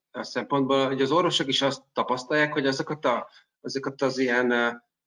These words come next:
iszonyatosan összetaknyolt ilyen intézkedéseket, amik miért például a kórházi ágy kiürü-, kiürítésével kapcsolatban végre kellett hajtaniuk,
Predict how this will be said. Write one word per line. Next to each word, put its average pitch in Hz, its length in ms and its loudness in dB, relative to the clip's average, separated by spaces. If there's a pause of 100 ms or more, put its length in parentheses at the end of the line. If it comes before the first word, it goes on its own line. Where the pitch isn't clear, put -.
(140)
iszonyatosan 151 680 0
összetaknyolt 113 1200 0
ilyen 110 120 0
intézkedéseket, 120 880 0
amik 113 180 -4
miért 127 220 -2
például 131 300 4
a 123 60 2
kórházi 143 500 2
ágy 117 160 2
kiürü-, 127 340 -2
kiürítésével 123 720 0
kapcsolatban 113 500 -4
végre 135 160 2
kellett 110 240 0
hajtaniuk, 113 600 -2